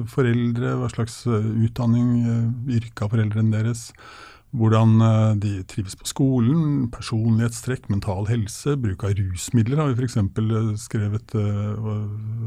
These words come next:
forsket ved og skrevet veldig mye om. Og så følger vi dem videre inn i livet. Altså, hvordan er, det er en slags film over tid. Altså, hvordan er trettenåringen når han eller hun har blitt treogtyve og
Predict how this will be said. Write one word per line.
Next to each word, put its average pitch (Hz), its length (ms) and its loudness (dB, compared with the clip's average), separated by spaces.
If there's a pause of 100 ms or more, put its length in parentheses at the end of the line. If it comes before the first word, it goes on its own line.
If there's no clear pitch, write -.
(440)
forsket - 380 -4
ved 104 140 -2
og 104 80 -4
skrevet 101 200 -2
veldig 104 140 0
mye 101 240 2
om. 175 160 -2 (560)
Og 127 80 -2
så 160 140 2
følger 117 400 2
vi 104 40 2
dem 123 360 4 (100)
videre 110 520 0
inn 104 200 0
i 110 140 2
livet. 98 340 -4
Altså, 123 240 0
hvordan 117 480 2
er, 104 380 0
det - 480 -14
er - 20 4
en 113 80 2
slags 151 180 0
film 123 720 2
over 156 300 2
tid. 170 480 2 (260)
Altså, 143 300 4 (360)
hvordan 117 540 2
er 117 220 4
trettenåringen 117 1120 4
når 120 240 2
han 120 280 2
eller 127 200 0
hun 113 200 4
har 127 100 2
blitt 117 340 -2
treogtyve 113 920 0
og 117 240 0